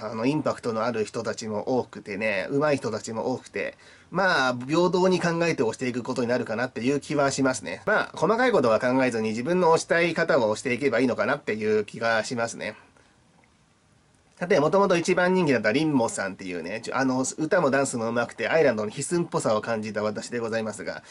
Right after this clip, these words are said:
そういう子もいたりとか、あとね、ラッパーでね、オスカーっていうのがね、あの、すごいいいラップをしてたんでね、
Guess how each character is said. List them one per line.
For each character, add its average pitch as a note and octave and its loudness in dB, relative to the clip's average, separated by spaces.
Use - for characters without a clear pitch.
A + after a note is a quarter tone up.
そ C3+ -4
う B2+ 0
い C3 2
う - -8
子 C3 -4
も C#3 2
い B2 -6
た B2+ 0
り F#2+ -8
と G#2 -12
か、 A#2+ -2
あ C3+ -2
と B2 -4
ね、 G#2+ -6
ラ B2+ -2
ッ C#3 -2
パ F#3 0
ー F3+ 2
で F3+ 2
ね、 C3 2
オ F3 0
ス - -8
カ B2+ 0
ー - 2
っ - -8
て A2 -10
い G#2+ -4
う A2 -4
の G2 -6
が G2 -6
ね、 F#2+ -6
あ G#2 -6
の、 A2 -6
す B2 -8
ご D3 2
い B2+ 0
い - 4
い - 2
ラ G2+ 0
ッ - -20
プ A#2 -6
を G#2+ 2
し G#2 -10
て A#2 -6
た G#2 -6
ん G2 -8
で F#2+ -6
ね、 D#2+ -8